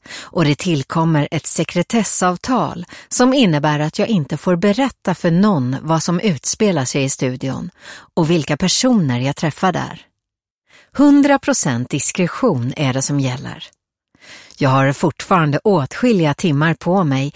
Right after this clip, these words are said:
innan jag måste bestämma mig om jag vill gå vidare med uppdraget eller inte. Om jag väljer att underteckna kontraktet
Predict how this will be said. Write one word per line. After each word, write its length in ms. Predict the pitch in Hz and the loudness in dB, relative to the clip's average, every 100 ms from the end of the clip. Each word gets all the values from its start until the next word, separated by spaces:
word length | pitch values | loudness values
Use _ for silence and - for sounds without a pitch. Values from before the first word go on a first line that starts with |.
| 214 - | -12 -16
innan 380 | - 285 214 202 | 0 2 4 4
jag 120 | 202 | 4
måste 240 | 202 190 208 | 2 0 -2
bestämma 540 | 233 - 262 262 175 | 0 0 2 2 2
mig 280 | 135 135 131 | 2 2 0
om 100 | 143 | 0
jag 120 | 139 | 0
vill 200 | 139 143 | 0 -2
gå 120 | 160 | -2
vidare 520 | 156 202 160 147 196 190 | 0 0 0 0 0 2
med 160 | 185 | 0
uppdraget 920 | - 156 - - 127 120 123 123 - - | -2 -6 -6 -2 0 0 -2 -4 -6 -10
eller 280 | - 131 127 | -4 -2 0
inte. 420 | 147 127 - 160 - - _ _ _ _ _ _ _ _ _ _ _ _ _ _ | 0 -2 -6 -10 -10 -20 _ _ _ _ _ _ _ _ _ _ _ _ _ _
Om 100 | 220 | 4
jag 120 | 240 233 | 4 6
väljer 340 | 302 311 247 | 4 4 2
att 200 | 147 - | 0 -4
underteckna 720 | 285 247 160 175 - 190 - - | 2 2 4 0 0 -2 -2 -2
kontraktet 920 | 170 156 156 170 - 135 - - | -2 -2 -4 -6 -6 -8 -8 -12